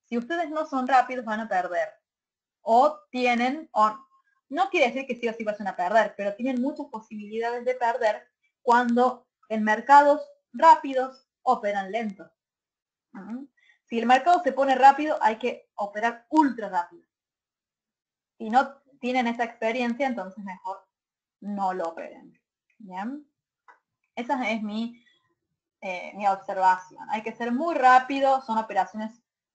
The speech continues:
tipo scalping, pero scalping de, de minutos. Minu-, de, a lo mejor en un minuto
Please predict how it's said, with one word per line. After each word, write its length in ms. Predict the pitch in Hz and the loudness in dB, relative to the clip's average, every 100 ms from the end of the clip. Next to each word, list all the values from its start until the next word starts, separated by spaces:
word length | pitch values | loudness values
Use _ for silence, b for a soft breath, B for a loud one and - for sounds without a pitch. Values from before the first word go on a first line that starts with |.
| _ | _
tipo 280 | 254 226 190 | -8 -4 -6
scalping, 760 | - 233 226 220 202 214 214 | 6 8 8 2 -10 -8 -8
pero 180 | - 185 | -10 -12
scalping 400 | - 214 214 233 | 0 2 2 -6
de, 120 | 202 | -6
de 220 | 196 170 165 | -10 -14 -18
minutos. 600 | 185 226 214 - - _ _ _ _ | -6 -6 -6 -12 -20 _ _ _ _
Minu-, 320 | 185 196 208 | -14 -12 -12
de, 240 | - 180 - - | -14 -18 -16 -14
a 40 | |
lo 100 | 180 | -8
mejor 240 | 190 214 254 | -6 0 2
en 120 | 233 | 2
un 100 | 262 | -2
minuto 460 | 254 247 277 320 | -2 -2 4 4